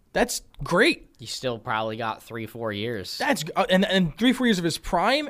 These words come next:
Speaker 1: and then when he's out of his prime, he will still be good.
Speaker 2: Yeah, he, he,
Speaker 1: <laughs> He will still
Speaker 2: he's
Speaker 1: be
Speaker 2: always
Speaker 1: good.
Speaker 2: gonna be that guy that's gonna, you know, at,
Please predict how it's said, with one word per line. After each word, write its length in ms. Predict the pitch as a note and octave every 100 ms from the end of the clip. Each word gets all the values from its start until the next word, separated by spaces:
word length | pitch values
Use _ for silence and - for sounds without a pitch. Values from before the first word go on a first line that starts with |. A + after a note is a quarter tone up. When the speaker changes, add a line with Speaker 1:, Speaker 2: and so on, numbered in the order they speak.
| -
Speaker 1:
and 120 | F#3+
then 200 | G3 F#3
when 120 | E3 G3+
he's 140 | A#3+
out 140 | D3
of 60 | A3
his 120 | C4
prime, 320 | - D4+ D#4 - _ -
he 140 | D4+
will 160 | G#4+ A#3+
still 460 | - - - E4 A3+
be 160 | A#3
good. 280 | F#3+ - D4
Speaker 2:
Yeah, 200 | C3 G2+
he, 360 | A#2+ B2+ A2 - -
he, 460 | - G#2 A2 D#4
Speaker 1:
<laughs> 40 | D#4+
He 140 | A#4+ A#4+
will 120 | B4
still 340 | B4 - E4+ F#4+
Speaker 2:
he's 40 | F#4+
Speaker 1:
be 80 | D#4+
Speaker 2:
always 180 | C#4+ E4+
Speaker 1:
good. 80 | E4
Speaker 2:
gonna 140 | C3+
be 140 | B2+ A#2+
that 200 | A2 G2+
guy 160 | G#2+
that's 180 | G2+ F#2+
gonna, 260 | - G2 F#2 -
you 100 | A#2
know, 140 | G#2 G2
at, 120 | G2